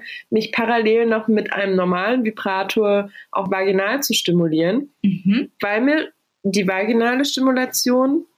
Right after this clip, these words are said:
Speaker 1: einfach gefehlt hat. Also weil ich halt einfach
Speaker 2: Weil das deine, auch deine bevorzugte Form von Stimulation einfach ist, oder?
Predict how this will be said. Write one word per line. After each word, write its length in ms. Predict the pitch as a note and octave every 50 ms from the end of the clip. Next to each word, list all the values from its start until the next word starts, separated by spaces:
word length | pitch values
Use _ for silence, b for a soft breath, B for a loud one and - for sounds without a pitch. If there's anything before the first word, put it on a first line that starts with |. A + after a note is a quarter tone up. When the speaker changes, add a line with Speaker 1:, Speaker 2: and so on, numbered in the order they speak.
| _ _ _
Speaker 1:
einfach 440 | - G#3 G#3 G#3+ G#3+ - A#3 A3+ A3 - _ _ _ _ _ _ _ _ _
gefehlt 720 | - A3+ B3 A#3+ - - - A3+ G3+ F#3 F3+ F3 F3 -
hat. 240 | - F3+ F3+ - -
Also 260 | - F#3+ F#3+ F#3+ F#3 G3
weil 200 | G3+ G3 G3+ A3+
ich 160 | A3+ - -
halt 160 | A#3 A3 A3
einfach 400 | A3+ A3 G#3+ - A#3+ A#3 A3 - _ _ _ _ _ _ _ _ _ _ _ _ _ _ _ _ _ _ _ _ _ _ _ _ _ _ _ _ _ _ _ _ _ _ _ _ _ _ _ _ _ _ _ _ _ _ _ _ _ _ -
Speaker 2:
Weil 100 | G3 G3
das 140 | G3+ G3+
deine, 300 | - G#3+ G3+ G3+ G#3 -
auch 120 | F3+ F#3 -
deine 180 | - F#3+ F#3+ G3
bevorzugte 680 | F#3 F#3+ F#3+ - G#3 G3 G3 G3 - G3 G3 - G3
Form 280 | F#3+ - F#3+ F3 F3 A#3
von 140 | A#3 C#4+ C#4+
Stimulation 680 | - - C#4+ C4+ C#4+ C#4 C#4 C#4+ - - D4+ D4+ D#4
einfach 320 | - D#4 D#4 - D#4+ -
ist, 260 | - - F#4 - - -
oder? 300 | - A3 A#3 A3+ A3